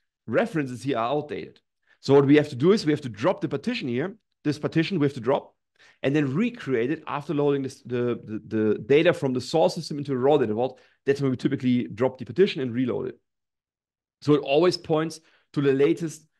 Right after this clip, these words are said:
delta in the satellite, essentially. That's the idea. So the drawback of the solution is, well, first of all, you need more storage because you need one more partition in the pit table where the snapshot date is end of all times.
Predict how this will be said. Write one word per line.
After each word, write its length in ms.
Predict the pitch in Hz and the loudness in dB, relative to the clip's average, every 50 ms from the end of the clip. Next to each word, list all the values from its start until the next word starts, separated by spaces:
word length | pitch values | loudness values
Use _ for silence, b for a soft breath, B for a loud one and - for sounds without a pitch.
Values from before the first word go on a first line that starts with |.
| _ _ - | _ _ -10
delta 360 | 104 135 147 143 147 143 151 135 | -4 0 0 2 0 0 -4 -8
in 100 | 104 131 | -8 -8
the 60 | 127 | -10
satellite, 460 | - - 143 117 - - - - - | -10 -10 -12 -10 -10 -10 -10 -12 -12
essentially. 380 | - - - 85 - - - - _ _ _ | -12 -12 -12 -10 -10 -12 -16 -18 _ _ _
That's 160 | - 123 - | -2 -2 2
the 80 | - 127 | 2 2
idea. 260 | 110 107 104 92 - - _ _ b b b b b b | 2 2 2 -2 -6 -10 _ _ b b b b b b
So 140 | - - 143 | 0 4 4
the 80 | 139 | 4
drawback 380 | 127 101 107 139 156 190 208 202 | 4 4 4 4 6 6 6 4
of 120 | 175 151 | 4 2
the 60 | 151 147 | 0 -2
solution 360 | - 147 156 214 190 143 131 | 0 0 2 2 2 2 0
is, 220 | 147 180 - - _ _ _ _ _ _ _ _ _ _ | -2 -2 -4 -10 _ _ _ _ _ _ _ _ _ _
well, 140 | - 135 139 | -2 -2 0
first 220 | 139 190 202 180 | 0 0 0 0
of 100 | 170 127 | -2 -4
all, 300 | 131 135 151 - - - _ _ _ _ _ | -4 -4 -4 -6 -8 -14 _ _ _ _ _
you 80 | 127 | -2
need 160 | 139 160 170 147 | -2 -2 -2 0
more 140 | 147 147 | -2 -2
storage 360 | 143 - - 147 127 104 - - | -2 -2 0 0 0 0 -2 -4
because 260 | 110 139 143 135 - | -6 -6 -6 -4 -2
you 80 | 135 | -4
need 120 | 139 - 110 | -4 -2 -2
one 180 | 127 143 165 165 | -2 -2 0 -2
more 120 | 165 160 | -2 -4
partition 440 | - 185 165 - 190 175 - - 143 | -4 -6 -4 -2 -2 -2 -2 -4 -8
in 80 | 127 135 | -8 -8
the 60 | 131 | -6
pit 160 | - 175 170 | -6 -8 -6
table 440 | 170 190 185 180 185 214 226 220 - _ _ _ _ _ _ _ | -2 -2 0 0 0 0 -2 -6 -12 _ _ _ _ _ _ _
where 120 | - 131 139 | -4 -4 -2
the 80 | 139 | -2
snapshot 420 | 127 - - 151 147 - - 170 175 | -4 -4 -4 -4 -2 -2 -4 -2 0
date 200 | 156 151 165 - - | 0 0 0 -2 -4
is 180 | 143 139 - - | -6 -6 -6 -6
end 140 | 131 139 | -6 -6
of 80 | 139 120 | -2 -2
all 100 | 123 120 | -2 -2
times. 340 | - 131 92 82 90 - | -2 -4 -8 -8 -10 -16